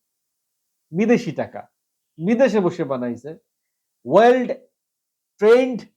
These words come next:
টেকনিশিয়ান সেখানে প্রয়োজন ছিল, তারা নিছে। বাংলাদেশের যে সমস্ত টেকনিশিয়ান আছেন, তারা কতটা সেই সমস্ত টেকনিশিয়ানদেরকে, বিদেশের টেকনিশিয়ানদেরকে কতটা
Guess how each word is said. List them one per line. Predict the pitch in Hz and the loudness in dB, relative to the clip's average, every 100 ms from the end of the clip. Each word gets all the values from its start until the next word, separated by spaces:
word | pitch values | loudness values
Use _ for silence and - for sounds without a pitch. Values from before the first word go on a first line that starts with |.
| _ _ _ 214 | _ _ _ -12
টেকনিশিয়ান | 214 233 233 214 165 127 110 _ _ _ | -8 -4 -4 -2 -4 -4 -16 _ _ _
সেখানে | - 165 160 | -12 -8 -8
প্রয়োজন | 170 170 170 160 | -2 0 0 -4
ছিল, | - 156 202 _ _ _ _ _ _ _ _ | -12 -20 -20 _ _ _ _ _ _ _ _
তারা | 120 107 | -10 -8
নিছে। | 107 - - _ _ _ _ _ _ _ _ 123 | -10 -16 -20 _ _ _ _ _ _ _ _ -2
বাংলাদেশের | 147 208 240 240 196 147 - _ _ _ _ _ | 2 2 0 0 -2 -2 -10 _ _ _ _ _
যে | 139 | -12
সমস্ত | 147 165 160 165 | -8 -8 -8 -10
টেকনিশিয়ান | 151 175 185 175 175 | -8 -6 -6 -4 -2
আছেন, | 147 143 135 123 - _ _ _ _ _ _ _ - | -2 -4 -8 -10 -14 _ _ _ _ _ _ _ -2
তারা | 180 185 170 202 _ _ _ _ _ _ | 2 4 2 -2 _ _ _ _ _ _
কতটা | 170 175 208 214 214 208 _ _ _ _ _ _ | -8 -6 -2 0 0 -2 _ _ _ _ _ _
সেই | - 190 | -4 -2
সমস্ত | 196 208 208 | -2 -6 -6
টেকনিশিয়ানদেরকে, | 208 190 185 190 202 196 185 165 147 | -6 -6 -6 -8 -4 -2 -2 -4 -6
বিদেশের | 131 151 170 185 | -2 0 0 -4
টেকনিশিয়ানদেরকে | 175 160 160 - 156 143 139 123 156 | -8 -12 -14 -8 -8 -6 -10 -12 -10
কতটা | 156 147 151 190 | -10 -10 -4 -4